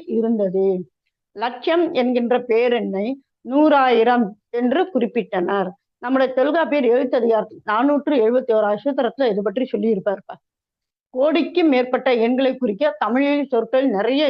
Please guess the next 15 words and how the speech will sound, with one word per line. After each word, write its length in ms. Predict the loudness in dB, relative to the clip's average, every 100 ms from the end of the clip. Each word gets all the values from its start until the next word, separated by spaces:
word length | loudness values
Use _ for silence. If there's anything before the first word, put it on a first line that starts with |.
| -4 _ -12
இருந்தன. 460 | -4 -2 0 -2 -2 -4 -6 _ _ _
பாத்தீங்கன்னா 360 | -6 -2 0 0 2
வெள்ளம், 480 | 2 2 2 0 -2 -6 -2
ஆம்பல், 420 | 0 2 2 0 -2 -4
தாமரை, 520 | -2 0 0 0 0 -4 _ _ -10
இதையும் 320 | -4 0 2
பாத்தீங்கன்னா 340 | 0 0 0 0
நம்முடைய 340 | 0 0 0 0
தொல்காப்பியர் 580 | -2 0 -2 -2 -4 -4 _ _ -8
எழுத்ததிகாரத்துல 720 | -6 -2 -2 0 -2 -2 -2
முன்னூற்று 460 | 0 2 2 0 -4
தொண்ணூற்று 460 | -4 -2 -2 -4 -14 -12
மூன்றாவது 500 | -4 -2 0 0 0
சூத்திரத்தில் 600 | -4 -4 -4 -2 -4 -4
கொடுத்திருப்பார். 800 | -6 -8 -6 -8 -8 -6 -4